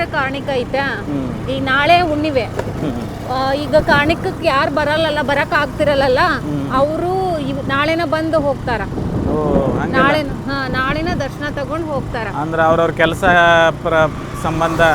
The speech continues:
Speaker 1: ಆದ್ರೂ ಆಯ್ತು, ಇಲ್ಲಾಂದ್ರೆ ಭಾಳ ಜನ, ಆ,
Speaker 2: ರಶ್.
Speaker 1: ಜನ ಸೇರೋದ್ರಿಂದ
Speaker 2: ಹಾ.
Speaker 1: ವಯಸ್ಸಾಗಿರ್ತೈತಲ್ಲ,
Speaker 2: ಹಾ.
Speaker 1: ಅವರಿಗೆ ಅವತ್ತಿನ ದಿನ ಬರಕ್ ಆಗಂಗಿಲ್ಲ.
Speaker 2: ಹ್ಮ್.
Speaker 1: ಅದಕ್ಕೋಸ್ಕರ ಅವರು ನಾಳೆನ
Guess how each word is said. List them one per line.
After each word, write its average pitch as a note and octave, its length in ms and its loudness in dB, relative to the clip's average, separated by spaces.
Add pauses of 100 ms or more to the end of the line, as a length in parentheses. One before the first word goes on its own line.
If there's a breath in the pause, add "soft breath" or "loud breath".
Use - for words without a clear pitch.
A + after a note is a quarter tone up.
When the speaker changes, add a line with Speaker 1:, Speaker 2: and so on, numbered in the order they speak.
(420)
Speaker 1:
ಆದ್ರೂ D#4 380 4
ಆಯ್ತು, D4+ 260 0
ಇಲ್ಲಾಂದ್ರೆ D#4+ 680 0 (220)
ಭಾಳ C4+ 320 2
ಜನ, E4 180 -2 (680)
ಆ, C4 60 0
Speaker 2:
ರಶ್. - 200 4
Speaker 1:
ಜನ C#4+ 240 2
ಸೇರೋದ್ರಿಂದ D#4 720 2
Speaker 2:
ಹಾ. D#4+ 600 0
Speaker 1:
ವಯಸ್ಸಾಗಿರ್ತೈತಲ್ಲ, C#4+ 960 2
Speaker 2:
ಹಾ. - 500 0
Speaker 1:
ಅವರಿಗೆ E4 480 6
ಅವತ್ತಿನ D4+ 440 0
ದಿನ D#4 180 -2
ಬರಕ್ C#4 340 0
ಆಗಂಗಿಲ್ಲ. A#3+ 480 -2 (200)
Speaker 2:
ಹ್ಮ್. C4+ 380 -4
Speaker 1:
ಅದಕ್ಕೋಸ್ಕರ E4 580 2
ಅವರು F4 240 4
ನಾಳೆನ D4 460 2